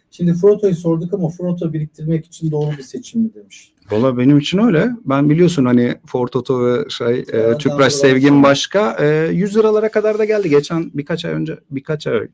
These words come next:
Speaker 2: oldu herhalde. Seksen liraya gerilemişti. Ya ben biriktiririm. Hani parça parça benim için. Ben çünkü orada beklentim hani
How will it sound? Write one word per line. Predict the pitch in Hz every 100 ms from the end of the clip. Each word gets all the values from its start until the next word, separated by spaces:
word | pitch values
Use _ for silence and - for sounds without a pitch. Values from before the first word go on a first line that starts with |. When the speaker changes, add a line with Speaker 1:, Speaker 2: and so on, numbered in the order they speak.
| _
Speaker 2:
oldu | 117 117 131
herhalde. | 98 92
Seksen | - - - 127
liraya | 117 101 92
gerilemişti. | - 110 101 98 104 - 220 - _ _ _
Ya | - 110
ben | 151 196
biriktiririm. | 226 226 233 131 -
Hani | -
parça | 123 156 147 147
parça | 117 101 147
benim | 135
için. | 123 147 151 - _ _
Ben | 147
çünkü | 170 190
orada | 190 185 185 165
beklentim | 175 175 175 180 180 185
hani | 180 180 180